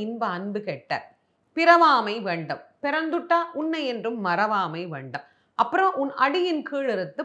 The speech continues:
பாடல் வேண்டும், நாலு கேட்கிறார். சுவாமி இந்த மூணை முதல்ல கொடுத்துட்டார். இந்த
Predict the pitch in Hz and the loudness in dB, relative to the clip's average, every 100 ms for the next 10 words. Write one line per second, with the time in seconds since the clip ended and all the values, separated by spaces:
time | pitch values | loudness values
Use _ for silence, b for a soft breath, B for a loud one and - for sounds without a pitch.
0 | - 214 202 202 185 147 135 147 - 233 | -4 0 0 0 -4 -8 -8 -10 -6 -4
1 | 233 185 165 147 135 123 - _ _ _ | -4 -6 -8 -8 -8 -10 -10 _ _ _
2 | - 208 226 262 208 185 175 208 226 208 | -2 2 2 0 -4 -4 -4 -6 -6 -6
3 | 170 180 190 196 160 - - - _ _ | -4 -4 -6 -8 -12 -10 -12 -12 _ _
4 | _ _ 175 | _ _ -6